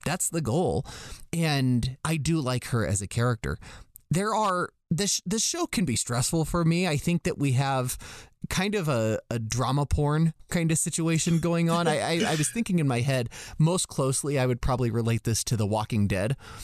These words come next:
where things just continually go wrong. And the second it seems like something goes right, it goes all wrong. And then they escape one problem and they're on to the very next problem.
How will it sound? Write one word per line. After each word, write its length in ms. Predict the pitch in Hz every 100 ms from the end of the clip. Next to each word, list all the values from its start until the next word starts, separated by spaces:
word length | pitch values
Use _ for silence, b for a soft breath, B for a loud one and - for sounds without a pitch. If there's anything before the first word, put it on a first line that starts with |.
| B B B
where 600 | 127 151 143 131 123 117 -
things 500 | - 175 190 185 139
just 320 | 143 135 -
continually 720 | 151 139 - 127 135 135 131
go 220 | 120 117
wrong. 400 | 110 104 101 123 -
And 140 | 135
the 60 | 127
second 380 | - 156 - 165
it 140 | -
seems 240 | - 135 127
like 140 | 117
something 320 | - 127 123 120
goes 240 | 113 107
right, 300 | 170 180 - - B B B -
it 160 | 165 -
goes 200 | 110 107
all 200 | 98 98
wrong. 300 | 85 78 78 - -
And 180 | 147 151
then 220 | 147 135 -
they 180 | 139 127
escape 420 | 123 - 156 -
one 220 | 156 175
problem 420 | 180 170 160 165
and 180 | - 131
they're 120 | 123
on 180 | 117 123
to 260 | 120 117 107 B B B B -
the 160 | 117 120
very 260 | 101 95
next 280 | 90 80 -
problem. 420 | - 104 101 92